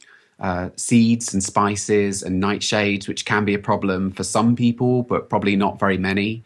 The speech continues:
And, um, the idea is you just squeaky clean, right? You just eliminate everything that could be a problem.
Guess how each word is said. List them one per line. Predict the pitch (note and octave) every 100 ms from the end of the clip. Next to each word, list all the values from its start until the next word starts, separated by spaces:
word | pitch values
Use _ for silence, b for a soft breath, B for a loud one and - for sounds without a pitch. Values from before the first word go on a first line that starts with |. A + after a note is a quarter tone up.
| B B B B G#2+
And, | G2+ G2 G2 G2 G2+
um, | G2 F#2+ F#2+ - A2+
the | C3
idea | D3+ C3 B2+
is | A#2 A#2 B2
you |
just | D#3 -
squeaky | - G#3+ G3
clean, | - D3 A#2 E2+
right? | F#2+ G2
You | A#2
just | B2+ -
eliminate | C3 D3 B2+ -
everything | C3 C3+ A#2
that | G#2+ -
could | B2+
be | -
a | A2
problem. | G#2+ A2 G2 F2+ F2 F#2